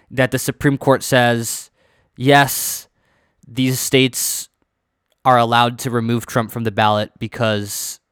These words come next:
you know, they, they read the fourteenth Amendment correctly, which could translate to basically just Donald Trump not being allowed to, to run for president. So it's, like, another, you know, another slim possibility, but there's, like, another path where it's possible that Trump could,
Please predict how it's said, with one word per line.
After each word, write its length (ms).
you 140
know, 180
they, 300
they 180
read 240
the 80
fourteenth 600
Amendment 420
correctly, 560
which 180
could 180
translate 480
to 100
basically 420
just 180
Donald 280
Trump 220
not 200
being 180
allowed 420
to, 420
to 80
run 140
for 100
president. 720
So 100
it's, 80
like, 120
another, 600
you 160
know, 140
another 320
slim 500
possibility, 640
but 100
there's, 120
like, 100
another 400
path 400
where 100
it's 120
possible 640
that 160
Trump 320
could, 260